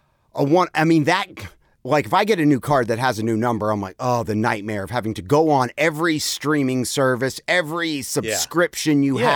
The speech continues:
Speaker 1: have to update your
Speaker 2: That's
Speaker 1: info."
Speaker 2: right.
Speaker 1: And I, I'll never get 'em all.
Speaker 2: Right.
Speaker 1: Well, I'll get a notice from somebody that
Speaker 2: Sure.
Speaker 1: something's not going through because
Speaker 2: That's
Speaker 1: I'm like,
Speaker 2: right.
Speaker 1: "Oh, I forgot to add that."
Speaker 2: And I'm on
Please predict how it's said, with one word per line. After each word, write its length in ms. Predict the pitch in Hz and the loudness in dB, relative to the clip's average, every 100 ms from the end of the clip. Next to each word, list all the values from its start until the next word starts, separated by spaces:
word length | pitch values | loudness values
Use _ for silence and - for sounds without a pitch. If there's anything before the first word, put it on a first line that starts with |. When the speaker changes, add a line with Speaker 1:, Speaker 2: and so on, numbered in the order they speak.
| 139 | 0
Speaker 1:
have 140 | 117 - | -2 -2
to 120 | 156 | -2
update 440 | 175 170 120 143 113 | -2 -2 -2 -2 -2
your 140 | 127 | -2
Speaker 2:
That's 120 | 160 208 | 0 0
Speaker 1:
info." 240 | 156 127 | 2 0
Speaker 2:
right. 40 | - - | -2 -4
Speaker 1:
And 240 | 165 190 - | -2 -2 -4
I, 160 | 175 - _ _ _ _ - | -4 -6 _ _ _ _ 0
I'll 120 | 196 | 2
never 340 | 190 214 190 | 4 2 2
get 200 | 147 165 | 2 2
'em 120 | 143 127 | 2 4
all. 420 | 160 160 131 139 | 4 4 2 0
Speaker 2:
Right. 240 | 110 101 104 | -2 -2 2
Speaker 1:
Well, 100 | 170 | 2
I'll 140 | 175 | 4
get 160 | 160 165 | 2 2
a 60 | |
notice 420 | 156 175 190 175 | 4 4 4 0
from 180 | - 135 | 0 -4
somebody 600 | - 190 196 147 123 127 | -2 0 0 0 0 -2
that 160 | 120 120 | -2 0
Speaker 2:
Sure. 220 | 123 87 | -2 -4
Speaker 1:
something's 440 | - 208 156 131 123 | -2 -2 0 0 2
not 260 | 147 120 | 0 0
going 340 | 127 143 123 110 | 2 2 2 -2
through 400 | - 190 180 156 | 0 2 4 4
because 180 | 120 143 | 2 0
Speaker 2:
That's 20 | |
Speaker 1:
I'm 40 | 151 | 0
like, 140 | 143 | 0
Speaker 2:
right. 120 | 175 147 | 0 2
Speaker 1:
"Oh, 40 | |
I 80 | 127 | 0
forgot 320 | 139 123 110 | -2 -2 -2
to 100 | 123 | -4
add 220 | 107 98 90 | -6 -6 -8
that." 160 | 76 127 | -10 -8
Speaker 2:
And 120 | 127 | -4
I'm 140 | 131 | -4
on 260 | 127 120 | -4 -6